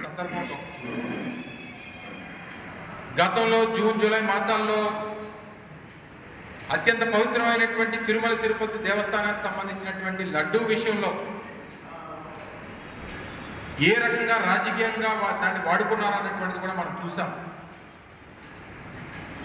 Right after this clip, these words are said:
చివరికి జరుగుతున్నటువంటి పరిణామాలు,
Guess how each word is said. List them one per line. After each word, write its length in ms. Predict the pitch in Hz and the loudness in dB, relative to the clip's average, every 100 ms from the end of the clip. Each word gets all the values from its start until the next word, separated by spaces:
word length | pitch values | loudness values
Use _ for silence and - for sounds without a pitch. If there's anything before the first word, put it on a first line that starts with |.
| - 139 - - - - - - - - | -10 -10 -10 -8 -8 -8 -8 -8 2 6
చివరికి 400 | 208 220 220 220 220 | 6 6 4 4 4
జరుగుతున్నటువంటి 680 | 196 214 214 214 202 208 208 | 4 4 4 4 4 2 4
పరిణామాలు, 560 | 180 185 202 196 196 | 2 4 2 2 2